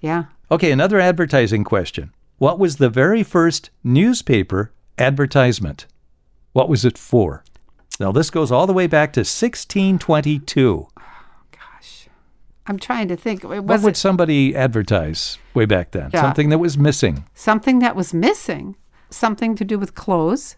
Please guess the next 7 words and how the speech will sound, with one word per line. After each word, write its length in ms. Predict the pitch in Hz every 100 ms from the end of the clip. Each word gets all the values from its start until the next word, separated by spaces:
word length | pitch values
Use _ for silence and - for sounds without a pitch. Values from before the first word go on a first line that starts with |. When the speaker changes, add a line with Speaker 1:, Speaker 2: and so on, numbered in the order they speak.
| _
Speaker 2:
No. 240 | 95 90 151
Speaker 1:
Food? 420 | - 196 208 302 -
Speaker 2:
No. 260 | 90 92 160 - -
Speaker 1:
Um, 720 | - 165 156 156 151 151 147 -
pain? 500 | - 208 151 110 160 _ _ -
Speaker 2:
No. 260 | 120 76 -
Speaker 1:
No. 260 | 175 160